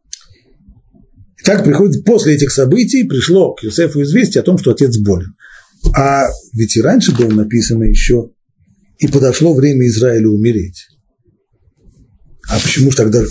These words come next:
после этих событий вдруг ему сообщили, что отец твой болен, если пришло время умереть, наверное, он заболел? Нет. То, что написано выше, что пришло ему время умереть, он просто почувствовал,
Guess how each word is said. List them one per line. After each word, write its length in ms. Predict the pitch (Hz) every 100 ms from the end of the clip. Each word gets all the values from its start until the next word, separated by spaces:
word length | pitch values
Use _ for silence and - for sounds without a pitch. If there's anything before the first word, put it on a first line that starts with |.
| -
после 380 | 180 190 135 143
этих 160 | 139 123
событий 580 | 123 127 127 123 123 - - -
вдруг 220 | 127 135
ему 140 | 131 127
сообщили, 320 | 120 - 120
что 160 | -
отец 240 | 120 - 123
твой 140 | 120
болен, 260 | 113 120 113
если 240 | 110 -
пришло 280 | 110 107 127
время 280 | 120 131 131
умереть, 280 | 131 139 143
наверное, 240 | 131 139
он 40 | 131
заболел? 440 | 143 175 220 208 - - -
Нет. 300 | 151 151 92 90 _ - - - -
То, 140 | 247
что 100 | 233
написано 520 | 214 214 220 156 180
выше, 380 | 156 208 180 147
что 300 | 143 135 117
пришло 540 | - 131 - 170 147 185
ему 160 | 160
время 280 | 139 180 175
умереть, 300 | 160 190 220
он 120 | 160
просто 280 | 147 180 165
почувствовал, 880 | 151 147 147 175 170 - 190 214 233